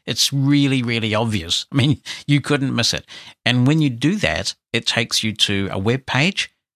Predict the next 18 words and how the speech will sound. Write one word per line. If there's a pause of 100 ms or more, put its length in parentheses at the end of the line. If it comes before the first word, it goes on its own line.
which
will
open
in
your
default
browser. (540)
It
detects
your
operating
system, (420)
and
it
will
talk
you
through